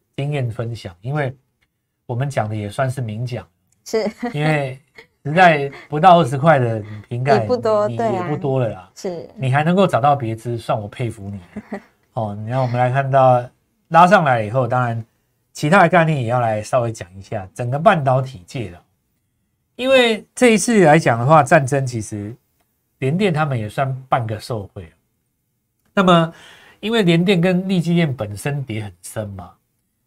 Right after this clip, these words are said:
Speaker 1: 所以在这边回补的力道当然就显现。那如同台阳一样，我跟各位讲，你跌深了以后买盘进场，这是一定的。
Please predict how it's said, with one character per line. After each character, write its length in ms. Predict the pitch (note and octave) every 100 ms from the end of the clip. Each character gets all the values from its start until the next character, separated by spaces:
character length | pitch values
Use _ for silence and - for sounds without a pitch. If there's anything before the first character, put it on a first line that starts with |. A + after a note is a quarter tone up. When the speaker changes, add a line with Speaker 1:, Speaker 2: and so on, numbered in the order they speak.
| _
Speaker 1:
所 100 | G#3
以 300 | F#3+ D#3+ D3+ - _ _
在 140 | - G#3+
这 60 |
边 120 | A#3
回 140 | F3 F3
补 220 | F3 A#2+
的 60 | C3+
力 80 |
道 200 | C3+ C3
当 160 | A#2+ B2+
然 0 |
就 100 | B2
显 240 | B2 F#2+ E2+
现。 300 | - G#2+ F2 _ _
那 140 | F3 F3
如 220 | D#3+ A3
同 320 | F3+ F3+ F3+ _
台 140 | - C#3+
阳 180 | C#3
一 100 | C3+
样， 200 | C3+ B2
我 80 | G#2
跟 180 | G#2+ C3
各 80 | B2+
位 100 | B2+
讲， 180 | A#2 F#2+
你 80 | G2
跌 200 | G#2+ C3
深 200 | C3+ G3
了 60 | E3+
以 120 | G#2+
后 260 | - B2+ G#2+ _ _ _ _ _ -
买 120 | A#2+
盘 220 | A#2 C3
进 180 | E3+ C#3
场， 220 | A#2+ F#2+
这 120 | A2
是 120 | B2+ A#2
一 60 |
定 260 | A2+ C#3
的。 40 | F#2+